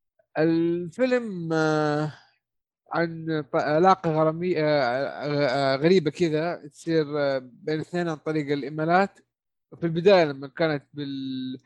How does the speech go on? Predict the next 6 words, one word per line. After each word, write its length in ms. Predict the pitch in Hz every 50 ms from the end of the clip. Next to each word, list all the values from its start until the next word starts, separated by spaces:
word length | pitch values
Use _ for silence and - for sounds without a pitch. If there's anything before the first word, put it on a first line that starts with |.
| - - - _ _ _ _ _ _ _ _ _ -
بال-، 680 | 135 139 123 - 92 131 143 147 143 147 139 131 131
ال-، 180 | 127 123 123 117
ال-، 200 | 113 117 123 -
بي 160 | 147 170 214
سي 260 | 196 - 254 247 196
هو، 380 | 160 156 151 139 143 151 170 185